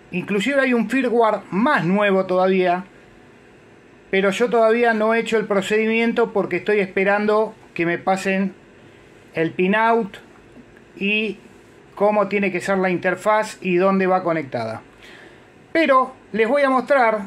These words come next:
cuál fue la modificación que hicieron los chinos a raíz de los problemas que tuvieron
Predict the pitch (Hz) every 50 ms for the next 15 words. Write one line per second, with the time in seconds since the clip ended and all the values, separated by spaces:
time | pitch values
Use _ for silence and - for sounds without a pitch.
0 | - - - - - - - - - 269 285 285 220 208 277 269 240 220 208 202
1 | 196 196 190 190 185 175 185 185 180 - 208 208 202 190 196 190 202 202 208 208
2 | 208 208 196 196 247 247 233 240 247 233 240 - - 262 277 269 254 233 233 233
3 | 226 220 208 196 190 190 202 202 208 214 208 202 190 185 190 - 180 190 196 196
4 | 190 185 180 190 190 190 185